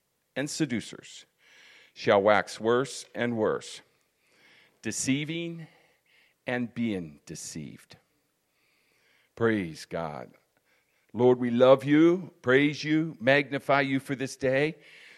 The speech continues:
God, I'm asking you to touch, Lord, and to move and to help me, dear Lord, as I impart your word to your people. And I'm going to give you the praise and the glory and the honor. In the precious name of Jesus we pray. Before you're seated,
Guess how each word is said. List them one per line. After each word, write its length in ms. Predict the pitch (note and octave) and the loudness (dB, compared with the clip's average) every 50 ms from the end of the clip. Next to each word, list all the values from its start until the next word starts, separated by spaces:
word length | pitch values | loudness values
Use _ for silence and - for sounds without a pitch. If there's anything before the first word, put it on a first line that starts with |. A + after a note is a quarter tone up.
| _ _ | _ _
God, 160 | - G#2+ A2 | -2 0 0
I'm 120 | A2 A2+ | 2 2
asking 360 | A#2 A#2+ B2+ - - - C3+ B2 | 2 0 0 0 -4 -6 -4 -4
you 100 | B2 A#2 | -2 -2
to 80 | A#2 A2+ | -4 -4
touch, 340 | - - C#3 C3 - - | 0 0 0 0 0 -2
Lord, 260 | C#3 C#3 C3+ C3 B2 A2 | 2 4 4 4 4 2
and 120 | A#2 A2+ | -2 -4
to 40 | A2+ | -4
move 320 | A#2 B2+ C3+ C#3+ C#3 A#2 | -2 0 2 2 2 0
and 100 | A#2+ A2+ | 0 -2
to 80 | A2 G#2+ | -2 2
help 240 | A2+ C#3 C#3+ C#3+ - | 4 4 4 2 2
me, 80 | C3+ | -2
dear 180 | B2 B2 C#3 C#3 | -4 -2 -2 0
Lord, 340 | C#3 D3 D3+ E3+ F3 D#3+ D3 | 2 2 2 2 2 0 -2
as 100 | A#2+ G#2+ | -2 -2
I 140 | B2 A#2 | -2 -2
impart 360 | A2+ - - D3+ D3 D3 - - | -2 -2 0 0 0 0 0 -4
your 120 | C#3+ C#3 | -6 -4
word 260 | C3 C#3 D3 D3+ C#3+ | -2 -2 -4 -4 -4
to 100 | - C3+ | -6 -6
your 200 | B2+ B2+ C#3+ D3 | -2 0 0 0
people. 460 | C#3+ - - A2+ - - F#2+ F2+ - _ _ _ - - - - - _ _ | 0 -2 -6 -10 -6 -6 -6 -6 -6 _ _ _ -20 -20 -20 -20 -20 _ _
And 120 | - F2+ | -14 -12
I'm 80 | G2+ A#2 | -8 -4
going 220 | A2+ B2+ B2+ B2+ | -2 -2 -2 -2
to 80 | A2+ A2 | -4 -6
give 180 | G#2+ B2+ C3 A#2 | -8 -8 -6 -6
you 180 | A#2 C3 C3 B2 | -6 -6 -4 -4
the 60 | B2 | -6
praise 580 | - - D3+ C#3 C#3 C#3 C#3 C#3 C#3 C3 C3 | -4 0 2 2 4 4 2 0 -4 -4 -6
and 120 | C#3 C3+ C3 | -6 -6 -6
the 60 | B2+ | -6
glory 280 | A#2 C3+ C#3 C#3 C#3 C#3+ | -4 -2 -2 0 -2 -2
and 80 | C#3+ | -2
the 60 | C#3 | -4
honor. 240 | C3 A#2 G#2+ G#2 G#2+ | -4 -4 -4 -4 -6
In 60 | G#2 | -6
the 60 | G#2+ G#2 | -8 -6
precious 440 | - D3 C#3+ C#3 - A2+ - - | -4 -4 -4 -4 -4 -8 -12 -10
name 220 | G#2 G2 F#2 F2+ F2+ | -10 -8 -6 -6 -8
of 100 | F2+ F2 | -8 -8
Jesus 420 | - G#2+ A2 G#2+ G2+ G#2+ G2 - | -8 -8 -8 -8 -8 -10 -10 -10
we 120 | - G#2+ G2 | -12 -12 -12
pray. 340 | - - F2 F2 F2 F2 | -8 -8 -6 -4 -4 -4
Before 380 | F2+ E2+ G2 G2+ - - D3+ E3+ | -4 -6 -8 -10 -6 -4 -4 -4
you're 120 | E3 D#3 | -4 -6
seated, 680 | C#3+ - - - - - - C3+ C3 A#2 G2+ G2 F#2 - | -8 -8 -12 -14 -12 -8 -4 -2 -2 -2 -2 -4 -8 -10